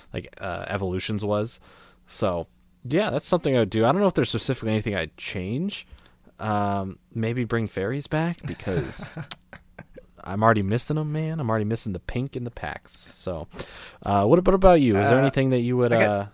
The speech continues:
Speaker 1: specifically
Speaker 2: two things.
Speaker 1: do?
Speaker 2: Um,
Speaker 1: All right.
Speaker 2: and, and we kinda touched on this when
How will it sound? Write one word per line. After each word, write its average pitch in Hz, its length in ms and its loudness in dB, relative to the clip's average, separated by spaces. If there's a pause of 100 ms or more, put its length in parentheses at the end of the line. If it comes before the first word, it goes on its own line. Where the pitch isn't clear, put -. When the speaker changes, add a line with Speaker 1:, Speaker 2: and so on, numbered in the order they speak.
Speaker 1:
specifically - 560 -2
Speaker 2:
two 123 60 -2
things. 107 200 -4
Speaker 1:
do? 139 300 -4 (440)
Speaker 2:
Um, 107 540 -2 (120)
Speaker 1:
All 90 160 -8
right. 160 260 -4 (440)
Speaker 2:
and, 127 260 -4
and 123 160 -2
we 117 80 0
kinda 170 280 -2
touched 143 320 -4
on 120 100 -2
this 110 280 -6
when 104 540 -2